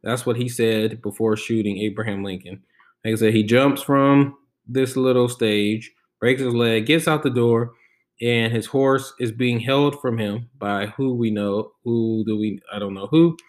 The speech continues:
Someone was out there holding his horse. He gets on the horse, and he takes off into the night. And now he's sitting and waiting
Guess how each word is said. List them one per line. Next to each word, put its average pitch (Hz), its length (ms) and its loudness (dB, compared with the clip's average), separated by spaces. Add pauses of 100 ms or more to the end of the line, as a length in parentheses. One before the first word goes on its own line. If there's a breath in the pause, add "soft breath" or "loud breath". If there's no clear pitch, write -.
(220 loud breath)
Someone 147 260 4
was 139 120 4
out 135 140 2
there 127 120 2
holding 120 260 2
his 104 100 -6
horse. 143 260 2
He 117 80 -2
gets 139 240 0
on 135 120 0
the 123 100 -2
horse, 117 420 0 (640)
and 107 600 -2 (500)
he 117 180 -2
takes 113 340 -2
off 101 340 -2 (100)
into 107 280 -6
the 98 140 -6
night. 135 340 0 (840)
And 117 140 -2
now 143 300 0
he's 143 340 0
sitting 123 500 2 (560)
and 110 280 -4
waiting 120 580 0